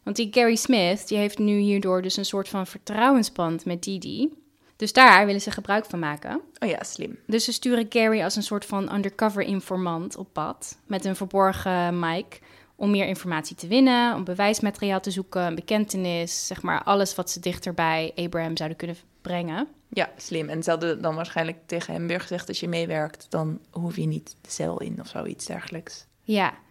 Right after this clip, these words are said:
Speaker 1: en ik vind Gary in dit geval ook weer een beetje een narcist, hoor. Want hij waant zichzelf echt als een James Bond. Hij,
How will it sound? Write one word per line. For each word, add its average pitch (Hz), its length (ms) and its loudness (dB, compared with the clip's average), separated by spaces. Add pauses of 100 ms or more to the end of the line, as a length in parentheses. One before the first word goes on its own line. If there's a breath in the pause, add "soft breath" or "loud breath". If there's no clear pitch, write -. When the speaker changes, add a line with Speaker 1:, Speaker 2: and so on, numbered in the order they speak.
(120)
Speaker 1:
en 208 120 0
ik 208 80 0
vind 214 200 2
Gary 208 180 8
in 202 80 4
dit 196 120 2
geval 180 240 -2
ook 175 60 -2
weer 180 100 0
een 180 60 0
beetje 170 220 -2
een 175 100 0
narcist, 165 460 -4
hoor. 262 200 4
Want 202 160 2
hij 190 160 2
waant 185 240 6
zichzelf 185 320 0
echt 180 160 -8
als 180 100 -4
een 185 100 -2
James 170 320 0
Bond. 160 440 -6
Hij, 190 380 4